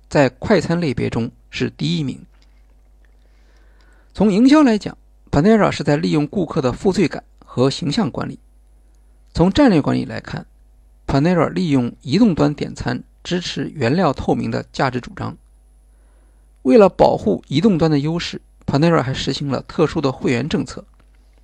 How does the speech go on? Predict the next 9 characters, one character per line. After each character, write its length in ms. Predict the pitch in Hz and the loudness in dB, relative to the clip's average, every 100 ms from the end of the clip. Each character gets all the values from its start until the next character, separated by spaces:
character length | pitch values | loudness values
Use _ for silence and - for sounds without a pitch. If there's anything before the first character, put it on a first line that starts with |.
| _ _ _ _ _ _ _ _ _ | _ _ _ _ _ _ _ _ _
会 240 | - 254 | 0 2
员 180 | 139 120 | 4 2
制 200 | 143 - | -4 -10
是 200 | - 160 | -6 -2
一 60 | 139 | -2
种 140 | 139 | -4
常 320 | - - 120 147 | -8 -8 -4 -2
见 220 | 202 127 | -2 -4
的 120 | - | -8